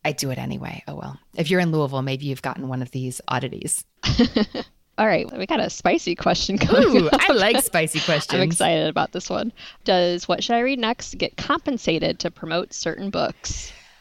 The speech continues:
Speaker 2: This is from Sandy on Patreon.
Speaker 1: No, we do not. Although, do you ever stop to think,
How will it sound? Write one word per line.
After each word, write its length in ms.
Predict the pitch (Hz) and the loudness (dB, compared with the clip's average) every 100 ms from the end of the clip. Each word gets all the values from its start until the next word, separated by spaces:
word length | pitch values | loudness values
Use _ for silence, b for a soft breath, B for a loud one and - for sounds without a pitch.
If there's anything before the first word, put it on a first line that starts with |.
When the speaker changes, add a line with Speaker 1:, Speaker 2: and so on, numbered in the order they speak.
| - | -12
Speaker 2:
This 140 | 185 | -8
is 120 | 180 | -8
from 220 | - 165 170 | -6 -6 -4
Sandy 520 | - 185 180 180 180 | -2 -2 0 -2 -2
on 340 | - 170 185 | -2 -2 -4
Patreon. 680 | - - - - - - 208 - _ | -8 -10 -8 -8 -8 -8 -10 -14 _
Speaker 1:
No, 560 | 185 233 233 226 226 233 B B | 2 6 6 6 6 4 B B
we 340 | 175 165 156 160 | -2 2 4 4
do 340 | 156 151 156 | 2 2 2
not. 420 | 151 135 131 135 - | 2 0 -2 -2 -2
Although, 300 | 220 240 254 | 2 4 4
do 140 | 196 | 2
you 80 | 226 | 2
ever 180 | 233 240 | 2 2
stop 280 | - 196 185 | 2 -2 0
to 100 | 196 | 0
think, 320 | 196 170 | 2 0